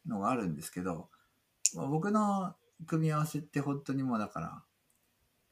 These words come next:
ちっちゃいグループにしちゃったら、そのキーとなる人がいなくなっちゃうグループもあるんですよね。全員でシェアしたいの、この人みたいな時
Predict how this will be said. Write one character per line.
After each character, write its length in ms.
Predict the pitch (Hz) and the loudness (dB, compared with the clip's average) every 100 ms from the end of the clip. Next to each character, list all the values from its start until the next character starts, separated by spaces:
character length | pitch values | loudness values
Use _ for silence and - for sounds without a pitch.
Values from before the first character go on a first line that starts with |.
| - | -6
ち 120 | 175 | -4
っ 80 | 180 | 0
ち 100 | 262 | 2
ゃ 40 | |
い 60 | 165 | 6
グ 100 | 135 | 6
ル 80 | 127 | 6
ー 100 | - | 2
プ 80 | |
に 100 | 98 | 0
し 100 | 95 | 0
ち 40 | 104 | -4
ゃ 40 | |
っ 20 | |
た 160 | - 104 | -4 2
ら、 260 | 98 80 - | 2 2 0
そ 140 | 165 | 2
の 300 | 175 165 156 - - - | 4 4 0 -8 -20 -6
キ 180 | 254 | -2
ー 40 | 233 | 2
と 100 | 131 | 4
な 100 | 117 | 4
る 100 | 95 | 2
人 180 | - 95 | 0 2
が 80 | |
い 80 | 107 | 4
な 100 | 185 | 2
く 100 | 202 | 2
な 80 | 208 | 0
っ 100 | 190 | -2
ち 120 | - | 0
ゃ 60 | 180 | 4
う 40 | |
グ 120 | 160 156 | 4 4
ル 80 | |
ー 120 | 139 - | 2 0
プ 60 | |
も 80 | 90 | 0
あ 40 | |
る 100 | 82 | 0
ん 60 | 69 | -2
で 20 | |
す 100 | - | -8
よ 80 | 95 | -8
ね。 160 | 117 - _ _ _ _ _ - | -8 -10 _ _ _ _ _ -8
全 440 | 139 180 214 220 | 0 2 2 2
員 100 | 202 | 2
で 100 | 180 | 4
シ 140 | 160 151 | 4 2
ェ 60 | |
ア 20 | 110 | 2
し 80 | |
た 100 | 113 | 0
い 40 | 90 | 0
の、 100 | 82 | 0
こ 120 | 117 | 0
の 100 | 113 | -2
人 180 | - 85 | -2 -4
み 100 | 80 | -4
た 120 | 85 | -2
い 40 | 80 | -4
な 200 | 73 69 | -4 -10
時 400 | - - 71 | -16 -12 -12